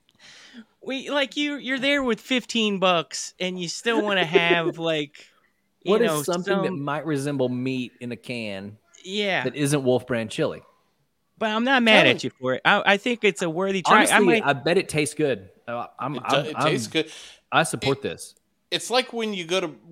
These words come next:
Speaker 3: grab your Blue Bell and you're deciding between the plain vanilla or the birthday cake chunk vanilla,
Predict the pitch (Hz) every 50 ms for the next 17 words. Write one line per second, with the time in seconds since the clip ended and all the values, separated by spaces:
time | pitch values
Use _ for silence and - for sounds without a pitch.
0 | 160 151 147 151 151 160 165 170 165 160 147 139 131 139 147 156 156 151 156 151
1 | 151 160 165 160 147 139 135 135 131 - - 151 135 135 135 139 135 139 120 -
2 | 139 135 127 123 123 117 - 139 131 131 135 131 123 123 123 123 123 123 131 131
3 | 135 135 135 139 - - - 143 135 127 123 117 120 113 107 110 101 90 107 127
4 | 131 127 131 131 _ - 147 135 135 131 135 _ - 147 135 135 131 135 _ _
5 | - - - 143 135 139 143 - - - _ _ _ _ 165 160 156 147 156 151
6 | 135 139 135 139 135 139 139 143 143 147 143